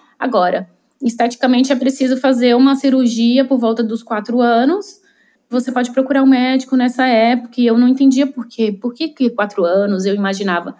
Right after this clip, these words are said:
será que é porque os ossos estão mais formados, a mão cresceu um pouquinho? E ele, "Não, não, é por causa da escola. É o período que a criança começa na escola." E eu, "Nossa, na maternidade, nem lembrando que criança ia pra escola."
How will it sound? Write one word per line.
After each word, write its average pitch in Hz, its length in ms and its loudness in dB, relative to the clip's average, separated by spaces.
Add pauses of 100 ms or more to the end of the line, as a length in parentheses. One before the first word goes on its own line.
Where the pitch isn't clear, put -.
(260)
será 247 280 -2
que 247 100 -4
é - 20 -4
porque 196 840 0
os 202 160 -4
ossos 208 360 2
estão 196 140 -8
mais 190 200 -2
formados, 208 840 0
a 190 60 -2
mão 202 200 0
cresceu 196 320 -6
um 190 60 -4
pouquinho? 233 760 2 (480)
E 277 80 0
ele, 294 140 2
"Não, 349 180 2
não, 302 180 4
é 302 60 4
por 302 180 -4
causa 339 240 -2
da 285 100 0
escola. 226 840 0 (160)
É 233 100 0
o 196 60 0
período 214 380 2
que 240 120 -2
a 208 160 2
criança 208 320 -6
começa 214 300 -4
na 240 100 2
escola." 190 540 -2 (440)
E 254 100 -2
eu, 320 80 0
"Nossa, 359 480 0
na 240 160 6
maternidade, 277 760 2
nem 277 140 6
lembrando 240 460 4
que 233 100 -6
criança 220 400 -4
ia 220 80 0
pra 208 140 -4
escola." 196 680 -2